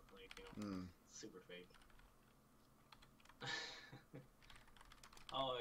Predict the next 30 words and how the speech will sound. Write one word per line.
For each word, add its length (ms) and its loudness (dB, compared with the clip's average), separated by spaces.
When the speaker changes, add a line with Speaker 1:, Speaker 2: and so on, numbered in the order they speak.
Speaker 1:
yeah, 220 8
I 80 6
also, 260 4
I, 320 6
I 80 4
re-, 240 -2
I 80 -2
reached 240 0
a 80 -4
goal 300 10
recently. 420 2
Speaker 2:
Oh, 180 12
what 100 10
Speaker 1:
Um, 60 8
Speaker 2:
was 120 6
that? 140 4
Speaker 1:
my, 200 4
uh, 260 6
well, 120 8
it's 100 2
not 120 2
really 160 2
a 160 0
goal 200 -4
'cause 100 -2
I'm 60 0
not 120 0
really 160 -2
doing 220 -2
anything 400 -4